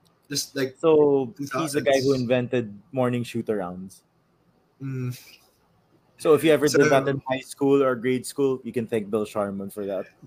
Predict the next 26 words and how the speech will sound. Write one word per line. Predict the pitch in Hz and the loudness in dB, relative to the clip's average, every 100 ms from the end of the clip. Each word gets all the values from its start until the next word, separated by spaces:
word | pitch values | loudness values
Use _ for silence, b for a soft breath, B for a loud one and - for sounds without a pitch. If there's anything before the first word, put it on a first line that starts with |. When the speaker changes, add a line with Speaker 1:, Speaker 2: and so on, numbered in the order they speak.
| _ - - b b | _ -12 -12 b b
Speaker 1:
So | - 180 | 0 0
if | 160 | 2
Bill | 175 | 2
Sharman | 165 165 156 151 | 4 4 2 0
never | 143 139 143 | -2 -2 -2
did | 139 131 | -2 0
that, | 127 123 - b b | 0 0 -4 b b
we | 135 | -2
wouldn't | 131 139 131 | 0 -2 -2
see | 139 131 | -2 0
Larry | 127 127 | 2 2
Bird | 120 120 120 120 | 2 -2 -2 -4
and | 120 120 | -4 -4
Magic | 120 120 120 | -4 -4 -6
Johnson | 120 117 113 117 | -6 -6 -6 -8
doing | 110 110 110 | -10 -10 -12
that. | 107 - _ _ - _ - | -16 -20 _ _ -20 _ -8
Speaker 2:
Yeah, | 185 403 440 131 104 - | -2 2 2 2 -2 -10
exactly. | 180 277 392 - - - - _ _ _ _ _ _ _ _ _ _ _ - B B B B B B B B B _ _ _ _ _ _ - - - 208 170 | -10 -6 -8 -8 -12 -12 -16 _ _ _ _ _ _ _ _ _ _ _ -6 B B B B B B B B B _ _ _ _ _ _ -20 -20 -8 -6 -2
Speaker 1:
I'll | 135 | 0
give | 143 | 2
it | 156 180 | 2 6
Speaker 2:
Okay. | 165 | 6
Speaker 1:
to | 160 | 6
them | 139 147 165 | 0 0 0
then. | 190 | -4